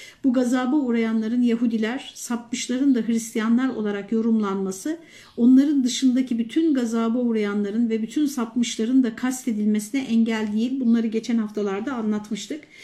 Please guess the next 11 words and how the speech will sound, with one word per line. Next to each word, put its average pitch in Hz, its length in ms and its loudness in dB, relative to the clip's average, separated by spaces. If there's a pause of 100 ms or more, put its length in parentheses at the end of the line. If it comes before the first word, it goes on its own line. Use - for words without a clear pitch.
(340)
Şimdi, 311 580 0
e, 226 160 0
Yahudiler 294 840 4
niçin 254 360 4
gazaba 202 440 -2
uğradılar? 190 720 -2
Onların 214 1800 -2
bariz 233 420 2
özellikleri, 214 720 -2
evsafı 208 640 -2
neydi? 240 400 2